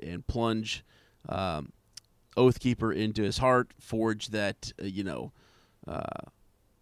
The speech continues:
sword, and become,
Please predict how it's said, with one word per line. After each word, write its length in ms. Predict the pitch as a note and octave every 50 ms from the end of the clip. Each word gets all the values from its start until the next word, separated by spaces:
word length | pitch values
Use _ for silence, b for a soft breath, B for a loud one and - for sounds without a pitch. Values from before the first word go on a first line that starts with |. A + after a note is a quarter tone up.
| _ _ _ _ _ _ _
sword, 520 | - - - A#2+ A2+ A2+ A2 A2 A2 A#2 - _ _ _ _
and 520 | - F#2 F#2 F#2 F2+ F#2 - - - - - _ _ _ _ _ _ _ _ _ _ _ _
become, 520 | - - - B2 G#2 A2 A#2 A#2+ A2+ A2+